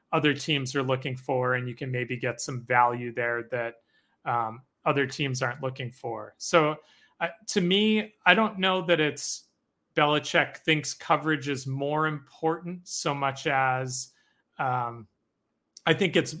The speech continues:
where it's made more sense to invest their resources just on the kind of players that have been available to them. And, uh, and that's what we're seeing as kind of the product of, uh,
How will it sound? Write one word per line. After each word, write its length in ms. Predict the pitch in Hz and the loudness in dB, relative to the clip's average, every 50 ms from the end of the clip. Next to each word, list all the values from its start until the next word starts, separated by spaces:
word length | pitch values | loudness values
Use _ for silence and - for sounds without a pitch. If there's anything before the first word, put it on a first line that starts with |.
| - | -8
where 220 | - 156 165 156 147 | 2 6 6 6 6
it's 180 | 143 139 - | 4 2 2
made 260 | 156 151 147 139 135 | 4 6 6 6 4
more 200 | 139 151 143 131 | 2 2 2 2
sense 340 | 127 - - 156 135 135 - - | 0 0 0 0 0 0 -4 -2
to 100 | - 151 | -2 -2
invest 420 | 135 131 135 135 135 131 - - | 0 2 4 4 4 2 2 0
their 120 | 147 135 123 | 0 -2 0
resources 800 | 120 131 131 127 127 - - 147 139 131 131 - 160 143 127 127 | -2 -2 -2 -2 -2 -2 -2 -2 -2 -2 -4 -4 -4 -4 -6 -6
just 260 | - - 123 127 - | -6 -6 -6 -2 -2
on 100 | 139 131 | -2 -2
the 80 | 127 120 | -2 -4
kind 240 | 127 - 147 139 135 | -4 -2 -2 -2 -2
of 100 | 127 131 | -4 -8
players 420 | - - 135 127 131 139 139 - | -6 -2 0 0 0 0 0 -2
that 80 | 147 131 | -4 -4
have 100 | 127 127 | -4 -4
been 120 | 131 127 | -6 -6
available 460 | 120 117 123 120 127 143 143 147 160 160 | -6 -6 -4 -2 -2 -2 -2 -4 -6 -6
to 120 | - - | -6 -4
them. 380 | 156 160 156 156 160 165 165 - _ _ _ _ _ _ _ _ _ _ | -2 0 0 0 -2 -4 -8 -12 _ _ _ _ _ _ _ _ _ _
And, 440 | 147 139 131 127 127 127 127 127 - | 0 0 2 2 0 -2 -4 -2 0
uh, 400 | 131 123 123 117 117 117 117 123 - _ _ _ _ _ _ _ _ _ _ _ | 0 2 2 2 0 -2 -4 -6 -12 _ _ _ _ _ _ _ _ _ _ _
and 300 | 220 151 131 127 127 127 127 - | -4 -4 -4 -4 -6 -8 2 6
that's 400 | 147 131 127 127 - - - - _ _ _ _ _ _ _ _ - | 6 6 6 6 2 -6 -8 -12 _ _ _ _ _ _ _ _ -2
what 240 | 175 147 151 147 151 | 2 2 2 2 2
we're 80 | 139 | -2
seeing 320 | 131 - - 143 135 135 127 | -2 0 0 0 0 0 -2
as 100 | 127 - | -4 -2
kind 160 | - 143 131 | -2 -2 -2
of 80 | 123 | -2
the 60 | 120 120 | -4 -6
product 520 | - - 143 123 117 120 120 120 - - | -4 0 2 2 2 2 0 -4 -4 -4
of, 260 | 127 117 110 110 - - | -6 -6 -6 -8 -8 -6
uh, 300 | 113 110 110 107 107 | -4 -4 -2 -4 -6